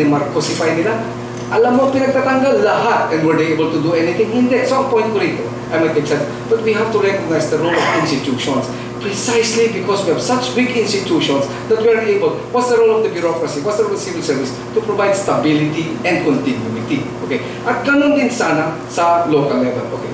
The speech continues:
Number two, yung sasabi ng, sasabi ng tungkol sa, sa dynasty. I mean, can this be done by fiat? I mean, people would say, "Alam mo, nasa batas yan, pwede naman tumakbo." So what do you do? You pass a law that, uh, you have an anti-dynasty law,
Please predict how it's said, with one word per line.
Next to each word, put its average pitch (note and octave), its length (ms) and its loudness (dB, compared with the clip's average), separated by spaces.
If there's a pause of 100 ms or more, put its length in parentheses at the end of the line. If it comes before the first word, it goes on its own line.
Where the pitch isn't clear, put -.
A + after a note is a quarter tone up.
Number G3+ 240 2
two, D3 160 2 (240)
yung G3 100 -4
sasabi F3 400 0
ng, D#3+ 380 0 (180)
sasabi D3 300 0
ng D3 160 2
tungkol D3 240 2
sa, C3 340 2
sa A#2+ 220 -2
dynasty. B2+ 580 0 (460)
I B3 80 2
mean, C#4 160 2 (320)
can A#3+ 260 0
this - 160 -2
be A3+ 160 0
done A3+ 240 2
by A#3 160 4
fiat? B3 240 -2
I B3+ 80 0
mean, B3+ 160 0 (320)
people F#3 320 0
would F3+ 160 0
say, - 240 0 (320)
"Alam A3 320 2
mo, E3 240 2
nasa A3+ 320 2
batas B3 400 0
yan, - 160 0
pwede D#3+ 240 0
naman D#3+ 240 0
tumakbo." E3+ 320 -2
So D3 160 2
what D3 80 -2
do D#3 80 0
you D3+ 80 0
do? C#3 160 0 (240)
You B2 160 -4
pass - 240 0
a D3 160 2
law D3+ 240 4
that, C#3+ 160 -2
uh, C#3+ 240 -2
you D3 140 2
have C#3 100 2
an D3 160 0
anti-dynasty D3 800 2
law, - 160 0